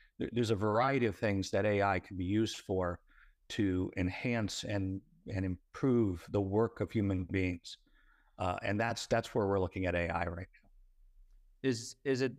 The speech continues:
Speaker 2: would you say it's a trend right now, or is it going to boom in a couple of years? It probably will, but it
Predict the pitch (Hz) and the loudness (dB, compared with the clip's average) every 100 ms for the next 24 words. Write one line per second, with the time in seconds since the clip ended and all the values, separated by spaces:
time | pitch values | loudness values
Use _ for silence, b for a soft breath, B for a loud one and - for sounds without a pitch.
0 | - 131 147 - 160 151 - 120 - - | -8 -6 -4 -2 -2 -2 -4 -6 -8 -18
1 | - - _ _ 104 - - 131 160 185 | -18 -18 _ _ -8 -6 -2 0 2 2
2 | 208 208 208 208 202 180 202 _ _ - | 2 0 -2 0 0 -2 -8 _ _ -10
3 | 139 147 139 - 120 120 127 123 117 120 | -4 0 0 0 -2 2 2 2 0 0
4 | 110 101 107 92 90 92 101 - 98 92 | 0 4 4 2 -2 -2 -4 -2 -2 0
5 | - - 120 - 147 147 113 104 117 92 | -2 -4 -6 2 2 4 2 4 2 2
6 | 92 95 - - - | 0 0 -2 -18 -12